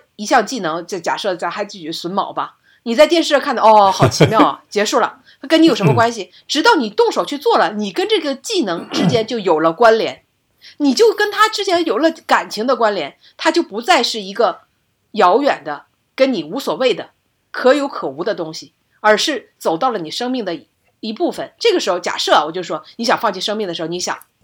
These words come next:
Speaker 1: 我那个榫卯结构还有两堂课没上呢，
Speaker 2: 哎呦。
Speaker 1: 我那两个手工我还没做呢，我觉得那还是挺有意思的。我觉得还，那还是挺好玩的。但你现在的人，对不对？工作也不喜欢，生活压力那么大，其他的东西喜欢，自己喜欢什么我也不知道，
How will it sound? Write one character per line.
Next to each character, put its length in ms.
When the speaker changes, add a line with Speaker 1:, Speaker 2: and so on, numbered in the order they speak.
Speaker 1:
我 160
那 80
个 80
榫 160
卯 160
结 160
构 100
还 60
有 60
两 140
堂 120
课 120
没 120
上 260
呢， 100
Speaker 2:
哎 80
呦。 60
Speaker 1:
我 60
那 100
两 180
个 100
手 240
工 180
我 60
还 100
没 160
做 240
呢， 160
我 120
觉 120
得 140
那 120
还 140
是 120
挺 200
有 140
意 160
思 180
的。 140
我 60
觉 120
得 100
还， 220
那 140
还 120
是 120
挺 160
好 160
玩 220
的。 100
但 140
你 60
现 200
在 160
的 120
人， 200
对 100
不 60
对？ 220
工 180
作 180
也 100
不 100
喜 160
欢， 240
生 240
活 140
压 160
力 100
那 100
么 100
大， 260
其 140
他 120
的 60
东 160
西 80
喜 180
欢， 220
自 160
己 100
喜 160
欢 140
什 100
么 100
我 160
也 140
不 160
知 140
道， 340